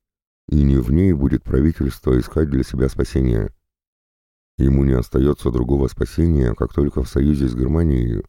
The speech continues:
потому что принуждено отказаться в пользу немцев от Балтийского моря. Оно должно теперь на Черном море искать новой почвы,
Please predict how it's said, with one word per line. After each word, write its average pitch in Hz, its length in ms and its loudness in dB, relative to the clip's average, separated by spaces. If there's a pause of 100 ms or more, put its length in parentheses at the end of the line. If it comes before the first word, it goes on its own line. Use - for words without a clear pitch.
(240)
потому 67 380 0
что 64 280 0
принуждено 67 720 0
отказаться 67 600 -2
в - 100 -6
пользу 65 300 0
немцев 69 460 -2
от 65 80 -2
Балтийского 64 600 -2
моря. 71 360 0 (360)
Оно 64 180 0
должно 64 300 -2
теперь 67 240 -4
на 67 120 0
Черном 65 340 -2
море 71 220 2
искать - 320 -2
новой 67 240 2
почвы, - 420 -2